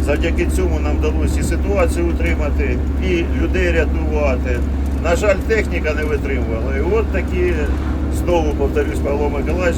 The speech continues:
без всяких підлабузниць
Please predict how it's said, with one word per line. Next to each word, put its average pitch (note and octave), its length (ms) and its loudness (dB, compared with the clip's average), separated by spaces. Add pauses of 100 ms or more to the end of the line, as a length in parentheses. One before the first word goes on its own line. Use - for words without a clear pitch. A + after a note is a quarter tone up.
(120)
без - 80 -2
всяких C#3 360 0 (1000)
підлабузниць D#3+ 880 0